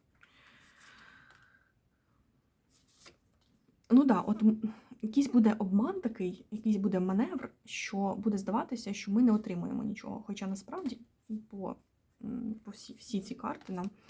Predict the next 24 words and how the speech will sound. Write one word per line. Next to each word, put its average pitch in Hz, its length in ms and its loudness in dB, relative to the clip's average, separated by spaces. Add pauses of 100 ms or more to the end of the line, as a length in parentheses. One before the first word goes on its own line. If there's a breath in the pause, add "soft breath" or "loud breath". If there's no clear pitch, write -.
(280 loud breath)
говорять 190 360 -4
про 220 120 -16
те, - 180 -8
що - 200 -6
ми 214 200 2
нанесемо, 208 680 0 (460)
е, 202 40 -8 (300)
нашому 196 800 -4
ворогові, 208 640 2 (520 loud breath)
е, 190 200 0
нищівну 226 420 6
поразку. - 460 -8 (300)
Нищівну 208 460 -6
поразку 214 400 -12
по 226 100 -14
п'ятірці - 420 -16
мечів. 220 340 -10 (420 loud breath)
Ось 370 100 -14
так, 311 300 -12 (240)
такий - 240 -12
коротенький 240 580 -6
розклад 220 400 -8
сьогодні. 233 340 -2
Дякую 285 420 -8